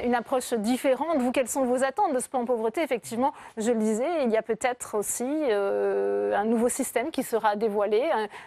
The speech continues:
euh, d'aide, de versement, euh, des aides vers une allocation sociale unique.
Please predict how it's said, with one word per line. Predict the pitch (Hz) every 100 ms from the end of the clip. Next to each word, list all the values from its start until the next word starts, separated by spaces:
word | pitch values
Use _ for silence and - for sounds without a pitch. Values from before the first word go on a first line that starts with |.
| -
euh, | 196 196 190
d'aide, | 208 220 254 214 196 196
de |
versement, | 226 220 - 226 208 247 254
euh, | 208
des | 208 208
aides | 226
vers | 214 220
une | 214 208 -
allocation | - 233 233 214 269
sociale | 269 233 - 254 -
unique. | 233 214 208 -